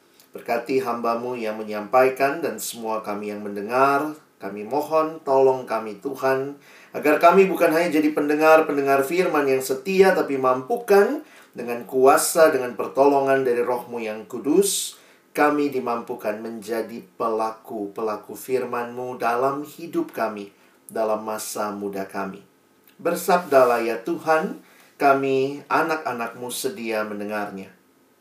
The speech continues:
Dalam satu nama yang kudus, nama yang berkuasa, nama Tuhan kami Yesus Kristus, Sang Firman yang hidup,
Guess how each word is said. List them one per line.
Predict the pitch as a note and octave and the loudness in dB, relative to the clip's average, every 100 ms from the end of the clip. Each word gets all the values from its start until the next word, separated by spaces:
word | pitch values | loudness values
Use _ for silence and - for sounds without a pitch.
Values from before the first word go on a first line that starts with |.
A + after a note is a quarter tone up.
| _ | _
Dalam | - G#2 G2+ | -14 -10 -10
satu | G2+ F3 F3+ G3 | -4 0 2 2
nama | F3+ F3 | 0 0
yang | E3+ E3 E3 | -2 -2 -6
kudus, | D#3 D#3+ D#3 C#3+ | -6 -6 -8 -2
nama | C#3 C3+ C3 | -2 0 -2
yang | B2+ A#2+ | -4 -6
berkuasa, | G#2+ G#2+ C3 G#2 - A#2 A2 G#2+ - - _ - | -8 -4 -2 -2 -6 -4 -4 -6 -14 -20 _ -10
nama | A#2+ A#2+ A#2 - | -6 -4 -6 -6
Tuhan | - G3+ G3 - E3 D#3+ | -4 -2 -2 0 -2 -2
kami | D#3 D3 C#3+ | -4 -4 -4
Yesus | C3+ C#3+ C#3 D3+ D3 - | -2 -2 -2 -4 -6 -6
Kristus, | - F3 F3+ - D3 G2 - - | -8 -8 -10 -10 -8 -8 -10 -12
Sang | - B2+ A#2+ A#2+ | -8 -6 -6 -8
Firman | D3 D3 D3 D#3 D3+ | -4 -2 -2 -4 -4
yang | D3+ C#3+ | -6 -8
hidup, | B2+ A2+ G2 | -12 -10 -10